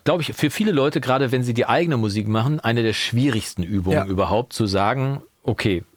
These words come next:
Speaker 1: wann ist denn der Punkt, wann ich eigentlich aufhöre? Und ich glaube, dass oft genug es wichtiger wäre, einfach mal weiterzuziehen und zu
Speaker 2: Richtig.
Speaker 1: sagen, so, den Song, den schließe ich jetzt ab. Ich weiß nicht, ob der fertig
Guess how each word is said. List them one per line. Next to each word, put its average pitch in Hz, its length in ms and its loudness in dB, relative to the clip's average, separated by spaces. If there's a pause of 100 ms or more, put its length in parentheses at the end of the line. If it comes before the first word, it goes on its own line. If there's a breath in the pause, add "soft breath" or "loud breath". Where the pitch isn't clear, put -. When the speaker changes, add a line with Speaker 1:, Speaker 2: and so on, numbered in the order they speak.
(280)
Speaker 1:
wann 110 200 0
ist 180 160 -2
denn 156 100 0
der 131 80 2
Punkt, 143 320 -2
wann 120 80 0
ich 117 100 0
eigentlich 110 200 0
aufhöre? 101 400 0
Und 98 120 -4
ich - 220 -6
glaube, 127 380 2 (320 loud breath)
dass 107 180 -2
oft - 320 -2
genug 135 380 2 (100)
es 135 400 -2
wichtiger 131 460 0
wäre, 123 240 2
einfach 117 200 0
mal 104 200 0
weiterzuziehen 123 800 0
und 120 80 -2
zu - 60 0
Speaker 2:
Richtig. 110 180 0
Speaker 1:
sagen, 113 100 0
so, 101 160 2
den 107 140 0
Song, 135 320 0
den 113 100 -2
schließe 127 260 -2
ich 113 80 0
jetzt 110 160 -2
ab. - 280 -2
Ich - 100 -4
weiß 131 160 0
nicht, 170 120 0
ob 147 80 -8
der 120 100 2
fertig 151 760 -2